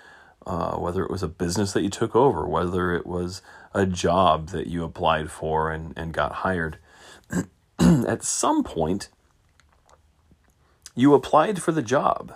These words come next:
At some point you, you took the risk. At some point you put all of your effort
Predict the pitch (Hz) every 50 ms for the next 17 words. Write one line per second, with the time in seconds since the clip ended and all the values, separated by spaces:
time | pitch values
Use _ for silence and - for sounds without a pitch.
0 | - - - 113 117 - - 127 127 175 180 - - 180 165 151 127 117 - -
1 | 123 127 131 135 135 135 135 127 120 120 123 _ - - - - - - - -
2 | _ _ _ - 131 139 131 - - 175 165 - - - - 90 85 73 - -
3 | - - - 85 - - - 139 139 131 - - 139 127 107 98 - - 101 107
4 | 113 110 104 101 95 - - - 135 - - - 139 156 160 131 113 117 - -
5 | 131 139 - - 95 90 - -